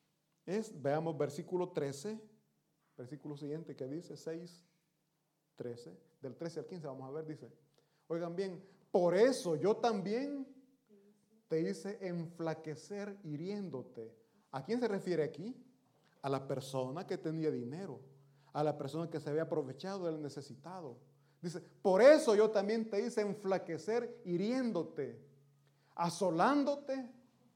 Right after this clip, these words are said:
por tus pecados". Mis hermanos, una persona que usted ve que tiene riqueza y de repente se va a flote, perdió todo. Dice aquí, Dios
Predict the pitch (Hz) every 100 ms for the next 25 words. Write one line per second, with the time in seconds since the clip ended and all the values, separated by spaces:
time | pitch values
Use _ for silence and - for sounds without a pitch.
0 | _ _ - 156 180 143 139 135 185 190
1 | 139 120 - _ _ _ _ _ _ _
2 | _ _ - 160 151 143 180 190 175 170
3 | 151 185 170 139 135 170 170 170 160 170
4 | 160 139 185 160 156 156 220 214 165 160
5 | 165 175 170 220 220 123 - - 135 175
6 | - 220 170 117 - - _ _ _ _
7 | _ _ _ _ _ _ _ _ _ _
8 | _ _ _ _ _ _ _ _ _ _
9 | _ _ _ _ _ _ 131 170 165 -
10 | 202 262 - - _ _ _ _ _ 120
11 | 113 175 208 202 -